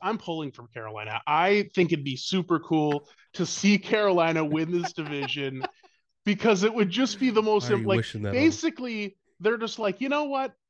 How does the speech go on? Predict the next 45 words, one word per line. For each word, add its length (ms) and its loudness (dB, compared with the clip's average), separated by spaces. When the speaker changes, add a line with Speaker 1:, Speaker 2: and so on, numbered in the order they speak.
Speaker 1:
We 160 2
don't 260 2
need 240 -2
our 140 -6
head 300 -8
coach. 360 -2
Also, 640 0
our 140 2
good 240 -6
players, 560 -8
get 180 -4
those 280 0
outta 220 -2
here 220 -8
too." 280 -2
Speaker 2:
<laughs> 40 2
Speaker 1:
And 180 6
then 180 8
Speaker 2:
That's 240 6
fair. 400 2
That 180 4
is 200 2
fair. 320 -4
That 140 -12
is 120 -12
fair. 140 -4
Speaker 1:
Yeah, 120 4
I 100 4
feel 200 0
like 140 4
it's 180 -4
Gene 300 -2
Hackman 520 -4
and 120 0
the 40 0
replacements. 640 -4
You 60 -8
guys 200 -2
got 200 -4
Speaker 2:
Yeah. 260 -2
Speaker 1:
Keanu 160 -2
Reeves 400 -4
out 220 -4
there. 140 -14
Speaker 2:
Yeah. 500 -4